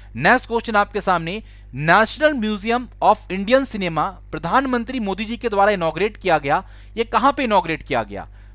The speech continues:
प्रधानमंत्री मोदी जी के द्वारा National Museum of Indian Cinema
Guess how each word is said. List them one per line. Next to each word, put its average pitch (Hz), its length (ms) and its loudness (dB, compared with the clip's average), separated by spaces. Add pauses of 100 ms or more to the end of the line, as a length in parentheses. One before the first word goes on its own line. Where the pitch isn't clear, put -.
(100)
प्रधानमंत्री 240 580 0
मोदी 196 240 -2
जी 196 100 -10
के 190 140 -4
द्वारा 151 340 4
National 190 520 0
Museum 202 340 -2
of 214 180 -2
Indian 170 300 -2
Cinema 143 360 -6